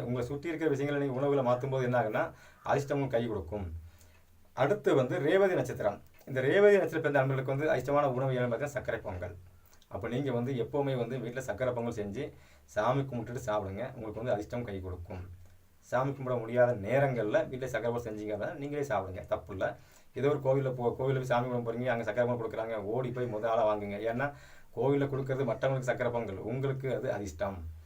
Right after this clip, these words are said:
அந்த அதிர்ஷ்டத்தை வாங்குறதுக்கு நீங்க ஓடி போய் வாங்கி நீங்க சாப்பிடுங்க, அதிர்ஷ்டம் கை கொடுக்கும்.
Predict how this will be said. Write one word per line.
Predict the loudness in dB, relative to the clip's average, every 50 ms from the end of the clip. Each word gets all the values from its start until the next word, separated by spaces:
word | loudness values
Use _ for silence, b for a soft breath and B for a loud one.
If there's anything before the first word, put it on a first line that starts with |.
| b b b b b
அந்த | -4 0 0
அதிர்ஷ்டத்தை | 0 0 0 -4 -2 0 2
வாங்குறதுக்கு | 2 2 2 0 -2 -4 -4
நீங்க | -4 -2 -2 -2
ஓடி | -2 -2
போய் | -2 -2 -2 -2
வாங்கி | -4 -4 -6 -6 -6
நீங்க | -6 -4 -4 -6 -2 0
சாப்பிடுங்க, | 0 0 0 0 -4 -4 -4 -4
அதிர்ஷ்டம் | -4 -6 -8 -4 -2 -2
கை | -2 -2
கொடுக்கும். | -2 -4 -6 -6 -6 -8 -8